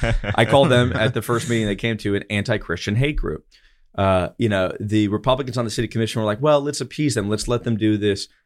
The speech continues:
Speaker 2: What they wanted to do was a, what they called a godless invocation. So they could go up and do a prayer, but not mention God. It was like s-,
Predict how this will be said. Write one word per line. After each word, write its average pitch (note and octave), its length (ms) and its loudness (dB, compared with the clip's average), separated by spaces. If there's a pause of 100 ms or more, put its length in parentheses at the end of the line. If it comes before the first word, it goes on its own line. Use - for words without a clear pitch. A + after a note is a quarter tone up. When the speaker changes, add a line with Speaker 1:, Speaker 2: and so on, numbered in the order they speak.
(100)
Speaker 2:
What G#2 140 -2
they A2 100 2
wanted A#2 260 2
to G#2+ 80 2
do G#2+ 220 2
was G2 220 0
a, F2+ 160 -2 (260)
what A2 140 0
they G2+ 80 -2
called G#2 180 -2
a F#2+ 60 -4
godless A2 680 0
invocation. F#2 720 -2
So G2+ 140 -4
they G2 120 0
could G2 140 -6
go G2+ 140 2
up G2 80 -2
and G2 100 -4
do F#2+ 80 0
a F#2 60 -2
prayer, A#2+ 280 0
but F#2 140 -8
not G2 220 -2
mention F2 260 -4
God. D#2 340 -2
It D2+ 80 -4
was G2 140 -4
like F2+ 100 -2
s-, - 120 -14